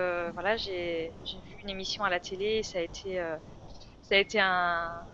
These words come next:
une révélation. Ça a été, voilà, directement, je me suis dit, c'est le métier que je veux faire. Euh, j'ai beaucoup évolué depuis le début de ma pratique,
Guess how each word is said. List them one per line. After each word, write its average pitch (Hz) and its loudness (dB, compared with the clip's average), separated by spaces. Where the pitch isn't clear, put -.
une 214 -2
révélation. 190 0
Ça 247 -2
a 196 4
été, 175 -2
voilà, 156 0
directement, 196 4
je 214 -4
me 196 -6
suis 190 -6
dit, 214 -4
c'est 226 0
le 202 -2
métier 190 0
que 208 -2
je 202 -8
veux 185 -2
faire. 233 2
Euh, 190 6
j'ai 196 6
beaucoup 269 0
évolué 220 4
depuis 202 -4
le 185 0
début 220 0
de 202 -8
ma 190 10
pratique, - -4